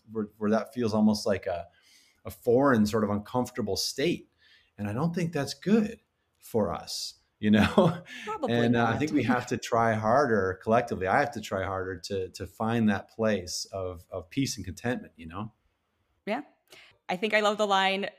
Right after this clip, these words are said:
Speaker 2: the most. "Someone can still be a hero and still be wrong."
Speaker 1: Mm.
Speaker 2: So not asking for, like, names per se, but have you had an experience that, like, brought you to the revelation of this in particular? Or is it just, like, in general, possibly working in this industry for so long, but, like, what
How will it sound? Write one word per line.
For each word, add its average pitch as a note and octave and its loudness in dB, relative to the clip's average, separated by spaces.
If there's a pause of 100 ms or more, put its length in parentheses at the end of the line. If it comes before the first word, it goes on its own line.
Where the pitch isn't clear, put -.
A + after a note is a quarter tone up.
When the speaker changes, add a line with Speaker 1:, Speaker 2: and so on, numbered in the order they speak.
Speaker 2:
the G3 -4
most. F3 0
"Someone G#3+ 0
can G#3+ -2
still - -2
be A#3 2
a A#3 4
hero E3+ 6
and F3 -4
still G3 -2
be F3 0
wrong." D3+ 0 (180)
Speaker 1:
Mm. F#2+ -4 (240)
Speaker 2:
So F3 2 (280)
not C#4 6
asking A3 4
for, F3 0
like, D#3+ 2
names D#3+ -2
per G3 -4
se, G3+ 0
but F#3 -2
have C4 2
you C#4 -2
had A3 0
an F#3+ -2
experience C#3 -6 (200)
that, D3 2
like, C#3 -4
brought D#3 4
you D#3 -4
to C3+ -12
the D#3 -4
revelation C#3 -2
of D3 -6
this D#3 -2 (220)
in E3 -2
particular? D4+ 0
Or F#3 2
is D3+ -4
it D3+ -6
just, D3+ -12
like, C#3+ -2
in D3+ -4
general, C#3 -2
possibly C3+ -6
working C#3+ -4
in G#3+ -6
this A#3 -6
industry E4 -2
for F#3+ -8
so E3 -4
long, C#3 -2
but, C#3 -8
like, C#3 -4
what G3 2